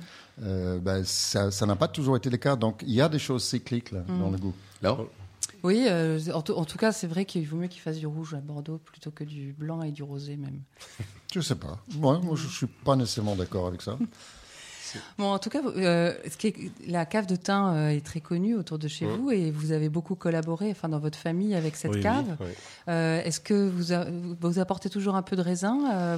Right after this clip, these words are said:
Speaker 2: pour garder un
Speaker 4: Oui.
Speaker 2: lien avec les coopérateurs ou vous mettez tout en bouteille ?
Speaker 4: Non, maintenant c'est tout en bouteille. Alors, euh, ils ont une politique, euh, c'est tout ou rien à la cave de thym.
Speaker 1: Mmh.
Speaker 4: Euh, du coup, euh, c'est vrai que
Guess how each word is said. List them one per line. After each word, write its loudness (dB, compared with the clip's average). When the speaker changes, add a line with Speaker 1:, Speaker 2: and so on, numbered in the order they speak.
Speaker 2:
pour -4
garder 4
un 6
Speaker 4:
Oui. 2
Speaker 2:
lien 4
avec 0
les -4
coopérateurs 0
ou 0
vous -8
mettez 0
tout -8
en 0
bouteille ? -4
Speaker 4:
Non, 2
maintenant 0
c'est -6
tout -8
en -2
bouteille. -4
Alors, -2
euh, -6
ils -2
ont 4
une 0
politique, -2
euh, 2
c'est -4
tout -10
ou -2
rien 0
à -2
la -2
cave -8
de -6
thym. -4
Speaker 1:
Mmh. -2
Speaker 4:
Euh, -2
du -12
coup, -6
euh, 0
c'est -6
vrai 0
que -14